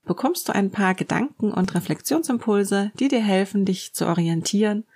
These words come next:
und Unsicherheiten zu überwinden, wenn du gerade ein neues Kapitel in deinem Leben aufschlägst und dich von Gewohntem verabschieden musst.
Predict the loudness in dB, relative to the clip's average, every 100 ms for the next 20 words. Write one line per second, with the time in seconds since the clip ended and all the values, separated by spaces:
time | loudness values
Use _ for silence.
0 | -4 -4 0 2 4 2 0 0 -2 -4
1 | -4 -2 0 0 -2 -2 0 2 2 0
2 | 0 0 2 2 0 0 2 0 -2 -6
3 | -4 -2 0 0 0 0 -2 -2 -2 -4
4 | -6 -8 -8 -8 -8 -8 0 2 2 -2
5 | 0 0 2 2 2 2 2 -2 -2 -4
6 | -2 0 0 -2 -6 -6 -8